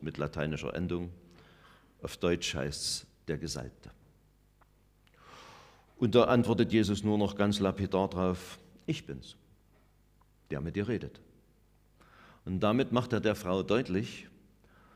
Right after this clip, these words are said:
dass Gottes Zuwendung nicht davon abhängt,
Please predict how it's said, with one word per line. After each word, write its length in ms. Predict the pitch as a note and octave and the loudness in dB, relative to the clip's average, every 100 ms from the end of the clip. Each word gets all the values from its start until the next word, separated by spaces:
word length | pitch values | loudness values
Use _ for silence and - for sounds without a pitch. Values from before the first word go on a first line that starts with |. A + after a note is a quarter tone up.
| _ _ _ | _ _ _
dass 320 | F#2 F2+ - | -4 -4 -4
Gottes 460 | A2+ B2+ A#2 - - | -4 -4 -4 -6 -8
Zuwendung 880 | - A3 G3+ G2 E2 D2+ C2 B1+ C2+ - _ _ _ _ _ _ _ _ _ _ _ _ _ _ - | -8 -6 -4 -4 -4 -6 -8 -12 -18 -20 _ _ _ _ _ _ _ _ _ _ _ _ _ _ -4
nicht 440 | A2 E3+ - - | -2 -2 -6 0
davon 300 | A2+ A#2 G2+ | 0 2 -2
abhängt, 680 | - - G2 C#3+ C#3+ - | -2 -4 -4 -4 -6 -12